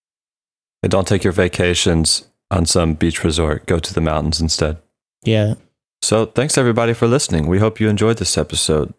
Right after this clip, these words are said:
Speaker 1: We have a great show coming up next week that we're really excited about. We're going to look away from climate change at some other issues, but you'll have to tune in to hear more, and we hope you join us.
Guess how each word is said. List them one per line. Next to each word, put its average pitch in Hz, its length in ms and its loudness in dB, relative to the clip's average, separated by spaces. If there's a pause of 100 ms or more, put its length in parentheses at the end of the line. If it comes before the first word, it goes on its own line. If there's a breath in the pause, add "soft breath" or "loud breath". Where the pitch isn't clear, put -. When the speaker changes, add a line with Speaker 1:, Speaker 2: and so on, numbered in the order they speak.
Speaker 1:
We 101 120 2
have 104 180 0
a 95 60 -2
great 98 320 0
show 104 240 2
coming 101 320 0
up 92 140 0
next 95 320 0
week 117 220 0
that 85 100 0
we're 92 100 4
really 92 240 4
excited 92 460 0
about. 110 360 -2
We're 120 60 0
going 135 200 2
to 131 40 2
look 120 180 0
away 104 280 4
from 92 280 0
climate 92 380 0
change 113 380 2
at - 80 -2
some 87 180 0
other 85 220 2
issues, 127 500 0
but - 420 -2
you'll 95 120 0
have 98 140 0
to 92 100 -6
tune 95 180 2
in 90 140 4
to 85 100 0
hear 87 180 2
more, 85 280 2
and 76 260 -2
we 98 120 2
hope 110 180 2
you 110 40 2
join 120 240 0
us. - 280 -8